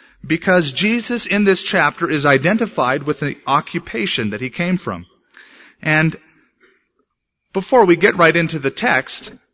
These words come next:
as you know, the second question people ask when they meet you is what your occupation is usually.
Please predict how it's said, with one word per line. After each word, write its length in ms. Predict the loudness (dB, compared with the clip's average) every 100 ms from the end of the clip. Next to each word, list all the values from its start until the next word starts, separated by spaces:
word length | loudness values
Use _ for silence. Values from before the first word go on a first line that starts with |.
| _ _ _ _ _
as 240 | 2 2
you 140 | 0 0
know, 280 | 4 4 4
the 120 | 2
second 560 | -2 -2 -2 2 0
question 500 | 2 0 2 0 -4
people 400 | -4 -4 -4 0
ask 320 | 2 2 0 -4
when 120 | -2
they 80 | 0
meet 260 | -2 -2
you 140 | -4 -6
is 120 | -2
what 160 | 0
your 160 | 4 4
occupation 720 | 4 2 -2 0 0 0 -2
is 160 | -2 -2
usually. 420 | -2 -4 -10